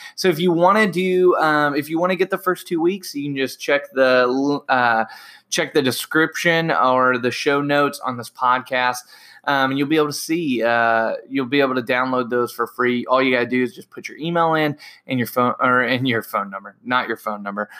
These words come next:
Put your email in and, uh, your name, and you will get those for free. Thank you guys so much for listening to this podcast. I hope this was helpful in just thinking long-term on your fitness goals. Um, I hope this was extremely helpful.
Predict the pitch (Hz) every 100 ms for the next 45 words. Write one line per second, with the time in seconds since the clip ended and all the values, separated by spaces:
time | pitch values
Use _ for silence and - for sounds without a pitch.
0 | - - 175 175 190 185 180 165 165 160
1 | 147 151 143 135 131 127 123 123 123 123
2 | 120 131 135 143 113 113 127 _ - _
3 | _ 127 117 113 120 120 127 123 - -
4 | 143 143 160 170 143 - 196 214 202 180
5 | 170 151 190 185 175 170 160 156 165 151
6 | 139 143 143 151 143 147 135 135 - 143
7 | - 226 240 - 151 151 147 147 135 -
8 | 139 135 139 131 - - - _ _ _
9 | _ _ _ _ _ 196 180 202 202 -
10 | 208 208 196 131 135 139 160 156 - 147
11 | 156 139 117 113 - - - 143 151 139
12 | 135 143 131 123 110 - 71 76 - -
13 | 123 117 113 107 123 - 156 - 127 135
14 | 117 117 - 123 120 110 110 87 87 90